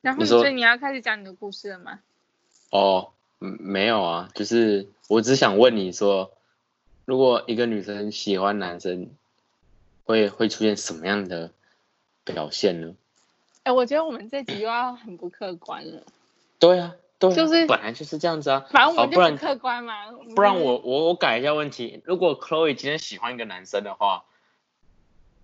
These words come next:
Speaker 2: 会出现什么表现呢？像是会跟他去淡水吗？<laughs> 尽管，
Speaker 1: 呃。
Speaker 2: 尽管淡水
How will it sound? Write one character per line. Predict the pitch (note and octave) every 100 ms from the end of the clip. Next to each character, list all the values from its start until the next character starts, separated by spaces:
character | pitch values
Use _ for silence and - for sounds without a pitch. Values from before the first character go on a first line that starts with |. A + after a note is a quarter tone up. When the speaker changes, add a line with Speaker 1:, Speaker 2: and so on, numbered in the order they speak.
| _ -
Speaker 2:
会 | F#3 E3
出 | - E3+
现 | F3
什 | D3+
么 | A2
表 | A2 F#2 G2
现 | B2+ A2+
呢？ | G#2 G2 _ _ _
像 | - D#3
是 | D#3 D#3
会 | D3 -
跟 | D#3
他 | D3
去 | D#3
淡 | D3 E3 D3+
水 | C#3 F#2
吗？ | F2+ G2+ A2 - - - E5 F5 - - - G3+ F3+ - F3+ B3+
<laughs> | A4+ - E3 D#3+ F#4+ - - - - D4 C4 G#3+ - - _
尽 | D3+ F3+
管， | F#3+
Speaker 1:
呃。 | C#3+ - -
Speaker 2:
尽 | -
管 | F#3+ D#3
淡 | - G#3+
水 | G3 F3 B2 A#2+